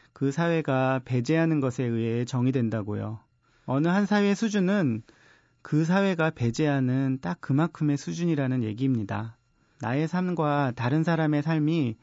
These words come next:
전혀 별개라고 자신할 수 있나요? 어쩌면 우리 삶에는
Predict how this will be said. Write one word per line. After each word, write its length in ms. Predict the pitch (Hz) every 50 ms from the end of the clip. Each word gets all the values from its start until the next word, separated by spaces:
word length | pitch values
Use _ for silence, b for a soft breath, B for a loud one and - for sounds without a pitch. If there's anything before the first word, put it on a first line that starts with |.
| b b b b b b b
전혀 340 | - - - 131 139 156 160
별개라고 640 | 139 113 120 120 131 139 165 165 165 151 139 147
자신할 440 | 143 - - 117 - - 147 151 143
수 140 | 139 - 135
있나요? 520 | 110 104 104 107 107 107 107 123 143 143 _ _ _ _ _ _ _ _ _ _ -
어쩌면 1000 | - 123 127 123 - 185 185 180 170 165 160 156 156 151 151 151 147 147 - -
우리 220 | - 127 135 156 156
삶에는 680 | 160 156 143 139 123 120 139 160 160 135 117 113